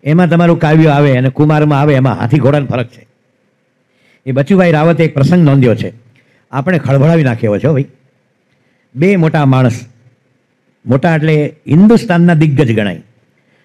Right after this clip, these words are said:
નામ પછી કહેવાનું, નહીં તો એનો પ્રસંગની મજા નહીં રહે. એર ઇન્ડિયા ટાટાના હાથમાં હતું,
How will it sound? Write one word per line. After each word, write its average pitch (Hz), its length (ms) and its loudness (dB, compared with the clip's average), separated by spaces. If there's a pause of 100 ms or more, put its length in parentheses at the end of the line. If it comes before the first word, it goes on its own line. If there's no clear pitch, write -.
નામ 151 220 -4
પછી 147 200 -4
કહેવાનું, 113 300 0
નહીં 131 140 0
તો 139 60 -2
એનો 135 120 0
પ્રસંગની 135 380 -2
મજા 120 280 0
નહીં 92 160 -8
રહે. 80 140 -14 (720)
એર 180 160 0
ઇન્ડિયા 165 360 0 (240)
ટાટાના 131 340 -4
હાથમાં 104 300 -6
હતું, 82 180 -18